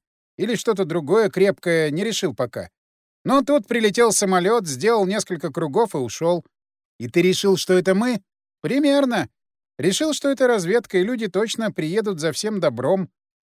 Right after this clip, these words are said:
Тебя даже ждал. Прикинул, что навести на Гарден-Сити мог только ты».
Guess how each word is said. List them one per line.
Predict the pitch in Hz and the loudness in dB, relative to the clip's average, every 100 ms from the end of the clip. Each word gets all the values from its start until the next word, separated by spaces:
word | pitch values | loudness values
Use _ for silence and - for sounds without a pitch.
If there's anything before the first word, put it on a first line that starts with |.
| _ | _
Тебя | - 185 190 247 | -4 2 2 4
даже | 262 254 262 | 4 2 -2
ждал. | 196 220 240 185 _ - | 0 0 0 -4 _ -6
Прикинул, | 135 131 254 254 | -6 -4 -4 -2
что | 208 214 | -2 -2
навести | 202 196 196 - | -2 0 -2 -4
на | 233 214 | -4 0
Гарден-Сити | 190 196 190 175 - 233 240 | 0 0 0 0 -2 -4 -4
мог | 214 175 208 | -2 -2 -4
только | 214 220 226 | -6 -4 -4
ты». | 196 185 214 | -2 -4 -4